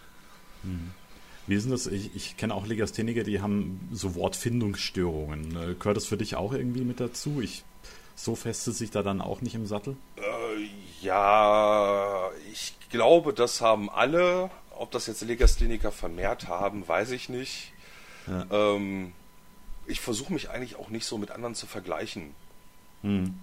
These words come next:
Speaker 2: Ja, das,
Speaker 1: Ja, ich
Speaker 2: äh,
Speaker 1: auch nicht. Ich habe nur eine Bekannte, bei der die wirft wirklich jedes Wort irgendwie so ein bisschen durcheinander und ich sage immer zu ihr, sie ist halt Legasthenikerin im Wort und Schrift.
Speaker 2: <laughs>
Speaker 1: Ja.
Speaker 2: Wa-,
Speaker 1: Und deswegen, also da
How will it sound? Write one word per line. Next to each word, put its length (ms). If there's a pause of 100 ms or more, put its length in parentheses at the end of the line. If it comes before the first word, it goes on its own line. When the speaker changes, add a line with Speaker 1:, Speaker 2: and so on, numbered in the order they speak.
(140)
Speaker 2:
Ja, 180
das, 300
Speaker 1:
Ja, 80
ich 160
Speaker 2:
äh, 0
Speaker 1:
auch 180
nicht. 200
Ich 120
habe 120
nur 80
eine 100
Bekannte, 500
bei 140
der 180
die 240
wirft 240
wirklich 300
jedes 260
Wort 200
irgendwie 240
so 80
ein 20
bisschen 220
durcheinander 440
und 80
ich 100
sage 220
immer 120
zu 140
ihr, 120
sie 100
ist 100
halt 140
Legasthenikerin 800
im 200
Wort 200
und 140
Schrift. 500
Speaker 2:
<laughs> 880 (160)
Speaker 1:
Ja. 180 (1400)
Speaker 2:
Wa-, 160
Speaker 1:
Und 40
deswegen, 420
also 180
da 240